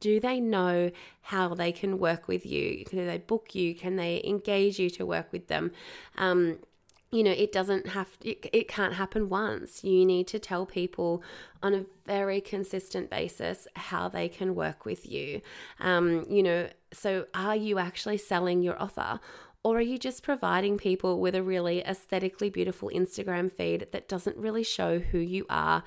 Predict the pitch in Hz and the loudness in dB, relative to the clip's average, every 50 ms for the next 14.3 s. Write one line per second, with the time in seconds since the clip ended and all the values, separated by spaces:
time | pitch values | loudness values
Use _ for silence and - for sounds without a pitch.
0 | - - - - - _ _ _ - 190 196 190 165 165 156 - - - 180 175 | -8 -18 -20 -20 -20 _ _ _ 0 2 4 4 4 2 0 0 -4 -6 -6 -6
1 | - 120 - 50 52 - - 190 _ - _ _ - - - - - - - _ | -6 -8 -8 -10 -10 -12 -14 -16 _ -20 _ _ -20 -20 -20 -20 -20 -20 -20 _
2 | _ _ - - - - 226 220 220 233 240 - - - 233 220 233 240 262 285 | _ _ -12 -8 -2 2 4 4 4 2 -2 -4 -4 -2 -2 0 0 0 0 0
3 | 294 269 - 214 202 196 196 196 - 196 202 208 - - 220 202 202 190 185 190 | 0 0 2 2 2 2 0 0 0 0 0 0 0 -2 -2 -2 2 2 2 2
4 | 190 190 185 180 180 202 - - 220 196 196 202 208 208 220 277 285 - - 202 | 2 0 -2 -2 -4 -4 -4 -2 -2 -2 -2 -2 -2 -2 -2 -2 -4 -4 -4 -2
5 | 180 170 175 170 175 - 180 185 247 349 370 - - - 202 202 196 196 202 202 | -2 -2 -2 -4 -4 -2 -2 0 2 2 0 0 -2 -4 -6 -2 0 2 2 2
6 | 214 233 240 247 - - 233 220 226 - 220 208 190 180 180 180 - - 180 180 | 2 2 0 -2 -2 -4 -4 -4 -2 -2 -4 -2 0 -2 -2 -2 -4 -6 -6 -2
7 | 180 180 175 175 - - 185 180 180 - - 220 226 226 - - - 330 359 339 | -2 -4 -4 -6 -6 -4 -4 -4 -2 -4 -4 -4 -4 -4 -8 -8 -4 -2 -2 -4
8 | - - - 180 180 180 180 190 - - - 190 190 196 202 190 - 208 208 202 | -2 0 2 2 4 4 2 0 0 0 2 4 4 4 4 4 4 4 4 4
9 | - 180 190 202 196 190 190 - - - 180 170 175 185 - - 185 180 175 175 | 2 2 2 2 2 0 -2 -4 -6 -2 0 2 2 2 0 0 0 2 2 2
10 | - - - 175 175 170 165 165 226 339 427 359 - - - - - - - - | 2 0 0 2 2 2 2 2 4 2 2 2 0 -4 -12 -16 -16 -18 -18 -14
11 | _ - 180 190 196 196 190 - - 208 226 269 277 262 - 196 185 175 165 160 | _ -2 0 2 2 2 0 0 2 2 2 2 0 -2 -2 0 0 0 -2 -2
12 | - - - - - - 175 175 - - 180 165 165 165 165 170 175 175 - - | -4 -10 -18 -18 -8 -6 -6 -6 -4 -2 0 0 0 0 0 -2 -4 -4 -4 -2
13 | 165 165 165 165 165 - 190 185 - - 175 165 165 160 - - - 160 - - | -2 -2 -2 -2 -4 -6 -6 -6 -4 -4 -4 -4 -4 -4 -6 -4 -4 -4 -4 -4
14 | - - 165 170 165 - | -4 -2 0 0 0 -2